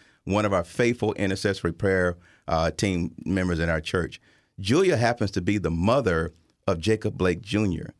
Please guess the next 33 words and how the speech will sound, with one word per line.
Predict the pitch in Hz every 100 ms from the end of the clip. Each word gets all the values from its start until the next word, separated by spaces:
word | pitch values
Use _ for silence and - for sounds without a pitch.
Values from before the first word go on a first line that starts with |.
| _ _ _ -
Jacob | 104 147 185
Blake | 147 131
Junior | 85 98 127 123
was | 98
a | 92
young | 98 98
man | 92 87 87 85
that | 82
everybody | 90 107 110 113
saw | - 95 82
in |
Kenosha | 80 87 92 104 98
was | 82 80
shot | 101 87 -
seven | - 98 110
times | 117 95 85 82 85
in | 90
the | 78
back | 80 80 80 - _ _ _ 80
by | 87 82 82 85
a | -
white | 80 85 78
police | 98 117 147 -
officer. | 80 - - 55 - _ _ _ -
And, | 101 98
um, | 101 92 92 90 - _ _
we | 117 120
prayed | - 151 147 123
that, | 101 87 85
that | 87
Jacob | 92 104 101
would | 82 90
live | 95 98 82 82